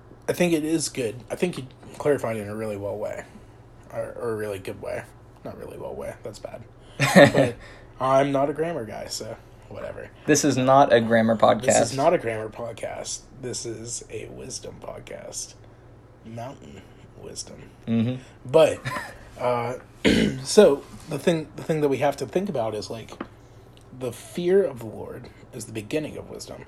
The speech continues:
Speaker 1: That's not the e-, all, the end all.
Speaker 2: Mm-hmm.
Speaker 1: That's not the, "Okay, now that I fear the Lord, I'm wise." <laughs> Like,
Speaker 2: Right.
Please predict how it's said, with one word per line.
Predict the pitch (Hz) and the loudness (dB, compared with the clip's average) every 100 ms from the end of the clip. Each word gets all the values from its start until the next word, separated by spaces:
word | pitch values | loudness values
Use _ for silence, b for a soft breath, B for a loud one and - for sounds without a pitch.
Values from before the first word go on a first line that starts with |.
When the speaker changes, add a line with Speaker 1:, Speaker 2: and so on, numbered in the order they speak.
| b b b | b b b
Speaker 1:
That's | 190 214 | 2 4
not | 220 131 | 4 2
the | 123 | -4
e-, | 131 131 - - | -6 -6 -8 -4
all, | 127 127 120 120 - - 123 | 2 4 4 0 -6 -12 -8
the | 117 | -6
end | 123 | -4
all. | 98 95 - - - | -4 -4 -6 -10 -2
Speaker 2:
Mm-hmm. | 113 104 B B B B | 2 2 B B B B
Speaker 1:
That's | 139 165 | -4 0
not | 147 127 | 2 0
the, | 117 - b - | -6 -8 b -10
"Okay, | 127 151 98 117 | 0 2 0 -2
now | 123 135 | 2 4
that | 127 | 4
I | |
fear | 123 139 | 2 -2
the | 120 | 0
Lord, | 131 120 | 0 0
I'm | 104 107 | -2 -2
wise." | 120 107 110 - - | -2 0 2 2 4
<laughs> | |
Like, | - | 10
Speaker 2:
Right. | 113 120 | 12 12